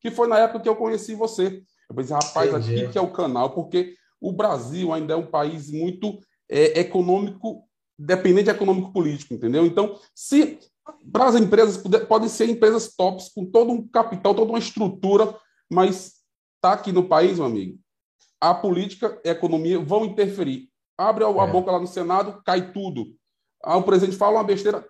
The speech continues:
Speaker 1: cai tudo. Ele diz, conversa besteira, pede desculpa, volta tudo. Então, é uma, é uma volatilidade muito grande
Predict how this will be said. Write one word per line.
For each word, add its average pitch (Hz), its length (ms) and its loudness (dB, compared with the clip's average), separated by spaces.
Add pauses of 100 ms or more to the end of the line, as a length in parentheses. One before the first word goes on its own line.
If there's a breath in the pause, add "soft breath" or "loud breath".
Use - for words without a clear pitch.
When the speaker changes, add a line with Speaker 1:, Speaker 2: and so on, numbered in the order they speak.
Speaker 1:
cai 180 280 -2
tudo. 202 400 -4
Ele 180 180 0
diz, 214 340 -8
conversa 180 380 -4
besteira, 180 380 -4
pede 180 280 -4
desculpa, 208 320 -8 (100)
volta 185 320 2
tudo. - 360 -4 (380 soft breath)
Então, 220 320 0
é 254 60 -2
uma, 240 240 -2
é 190 60 -2
uma 185 180 2
volatilidade 160 720 -2
muito 254 340 -8
grande 180 600 -4